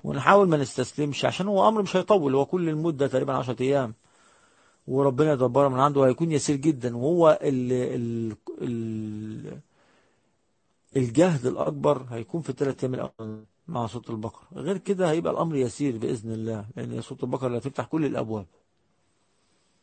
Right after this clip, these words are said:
ده بيكون خير في تطهير الدم، تطهير الجسم، تطهير الحياة، تطهير سيرتك،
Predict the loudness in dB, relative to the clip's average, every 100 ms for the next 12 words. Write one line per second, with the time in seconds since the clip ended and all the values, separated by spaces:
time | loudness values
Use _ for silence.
0 | _ _ _ _ _ _ _ _ _ _
1 | _ _ _ _ _ _ _ _ _ _
2 | _ _ -16 -12 0 2 4 2 0 -2
3 | -4 -2 -2 -2 -4 -6 -4 -4 -4 0
4 | 0 0 0 2 2 -2 -8 -10 -14 -8
5 | -4 -2 -4 -4 -6 -6 -12 -10 -8 -4
6 | -4 -6 -6 -2 2 4 2 0 -6 -6
7 | -6 -4 -2 -4 -2 -2 -2